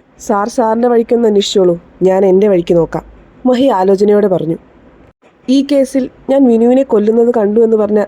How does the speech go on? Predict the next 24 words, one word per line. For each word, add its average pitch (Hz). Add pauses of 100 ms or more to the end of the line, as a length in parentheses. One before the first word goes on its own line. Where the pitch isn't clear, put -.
സാക്ഷി 196
ആരാണ്?" 220 (840)
"സോറി 262
മഹി, 214 (260)
ഞാൻ 311
പറഞ്ഞല്ലോ, 240 (420)
അത് 185 (240)
എനിക്ക് 262
തന്നോട് 190
പറയാൻ 180
സാധിക്കില്ല." 175 (800)
"നിങ്ങൾ 254
അയാളെ 285
എന്തെങ്കിലും 247
ചെയ്താൽ 226 (280)
പിന്നെ 302
ഈ 240
കേസ് 202
തേഞ്ഞു 196
മാഞ്ഞു 185
പോവില്ലേ?" 180 (800)
കേസ് 277
ചാർജ് 208
ചെയ്തതുകൊണ്ട് 196